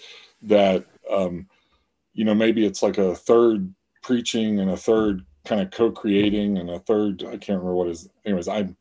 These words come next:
that's bad, I can't remember, but he, he was intentional about, you know, maybe it's not just all you, but bringing people in to help, you know, share the message as well. And I like, I like that you reminded me of that, that, yeah, we need to,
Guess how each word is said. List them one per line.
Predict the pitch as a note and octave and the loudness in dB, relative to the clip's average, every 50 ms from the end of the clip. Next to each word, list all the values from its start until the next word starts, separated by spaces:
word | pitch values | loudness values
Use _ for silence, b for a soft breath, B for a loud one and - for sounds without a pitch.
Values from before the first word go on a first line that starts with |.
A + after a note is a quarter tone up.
| _ _ - | _ _ -2
that's | G2+ A2 A2+ - | 0 0 0 0
bad, | - - G#2 G2 F#2+ | 0 0 0 2 0
I | F#2 F#2 | -2 -2
can't | - A2 G2 | -4 -4 -2
remember, | G2 G#2+ G#2 A2 B2 | -2 0 2 2 2
but | A2+ A2 | 2 2
he, | D#3 C#3+ C3 C3 - | 2 0 0 -2 -6
he | A#2 G#2 | -6 -4
was | C#3+ C#3+ C3 | -2 0 0
intentional | C#3 B2 - E3+ F3+ - - C3+ | 0 2 2 2 2 2 2 2
about, | A#2 A#2 A2+ A2+ | 2 2 2 0
you | A#2 | 0
know, | A2+ | -2
maybe | A2 A#2 B2+ C#3+ D3 E3 | -2 -2 -2 -2 0 -2
it's | D#3+ D3+ - - | -4 -4 -4 -2
not | C#3+ D3+ D3+ - - | -2 -2 -2 -2 -4
just | C#3 C3+ - - - - | -6 -6 -6 -8 -4 0
all | - A#2+ C3 B2+ B2 | 2 2 4 2 2
you, | A2+ B2 C#3+ D3+ C3 A2+ G2+ | 2 2 2 2 2 2 0
but | F#2+ G#2+ G#2 G2+ G2+ | 0 -2 -2 -2 -2
bringing | A2+ A#2+ A#2+ A2+ G#2+ G#2 | -2 -2 -2 -4 -4 -6
people | - - G2 - G2+ G2+ G2+ A2+ | -6 -8 -6 -4 -2 -2 -2 -2
in | A2+ G#2 G2 F#2+ B B B B B B B | -2 -2 -4 -6 B B B B B B B
to | - G2 F#2+ | 0 0 2
help, | - G#2+ G2+ G2 - _ _ _ _ _ _ _ _ | 2 2 0 0 -2 _ _ _ _ _ _ _ _
you | - G#2+ G2+ | -6 -4 -2
know, | F#2 F#2 F2 - | -2 -2 -4 -6
share | - - - A#2 G#2+ G#2+ | -8 -4 -2 0 0 0
the | G2 G2+ | 0 0
message | G2 F#2+ F#2 G2 - - F#2 E2 D#2+ E2+ | -2 -2 -2 -4 -4 -6 -8 -8 -8 -12
as | E2+ E2+ | -10 -6
well. | F#2 G2 G2+ G2 F2 E2 | -4 -4 -2 -4 -4 -8
And | E2 D#2+ | -10 -12
I | E2+ F2+ | -12 -10
like, | E2+ F2+ F#2+ F#2+ F#2+ - b b b b b b b b b b b b _ | -8 -6 -6 -6 -6 -8 b b b b b b b b b b b b _
I | - G#2+ | 2 2
like | A2+ B2 A#2+ - | 4 2 2 0
that | - F#2+ | -2 -2
you | G2+ G#2 G2 F#2+ - - - - _ _ _ - | -2 -4 -4 -6 -10 -16 -18 -20 _ _ _ -6
reminded | A2 G#2+ G#2 G#2 G2+ A2 G#2 F#2+ F2+ | -2 0 0 0 0 0 0 -2 -2
me | F2+ F2+ D#2+ | -4 -6 -8
of | D2+ D2+ | -8 -8
that, | E2+ E2 E2 D#2+ - - | -8 -8 -8 -10 -12 -12
that, | G2 - F#2+ | -12 -10 -8
yeah, | F#2+ F#2+ F2 E2+ | -8 -8 -8 -8
we | E2+ F2+ F2+ | -8 -8 -6
need | F2+ F#2+ F#2+ F#2 | -6 -6 -6 -6
to, | - G2 F2+ E2 E2 | -6 -8 -8 -8 -10